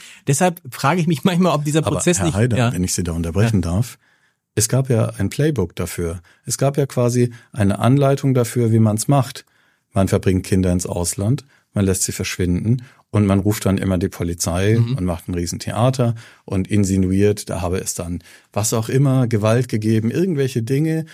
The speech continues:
Speaker 2: die bei den Kindern dann in, wie die Behörden sagen, unplausibler Art, übertrieben, sich selbst revidierend dargestellt werden sollen. Also wie man Kinder entzieht,
Speaker 1: Mhm.
Speaker 2: das wusste Frau Block leider ganz genau,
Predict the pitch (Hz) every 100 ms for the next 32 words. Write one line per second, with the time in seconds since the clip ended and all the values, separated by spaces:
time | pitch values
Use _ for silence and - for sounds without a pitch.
0 | - _ - 117 135 131 - - 120 117
1 | 110 113 123 113 135 151 139 135 110 107
2 | 113 110 107 107 110 110 110 98 98 90
3 | 95 104 110 110 98 101 104 123 143 120
4 | 113 113 113 107 101 101 120 127 - -
5 | - 110 104 - 120 127 113 110 - 110
6 | 110 - 104 104 117 120 120 104 110 117
7 | - 101 98 95 95 104 113 123 127 -
8 | - 98 95 87 - _ _ - 123 143
9 | 165 117 101 - 196 214 110 101 98 -
10 | - 92 87 - 127 110 117 104 - 139
11 | - 117 104 101 107 107 98 95 92 98
12 | - 107 110 127 117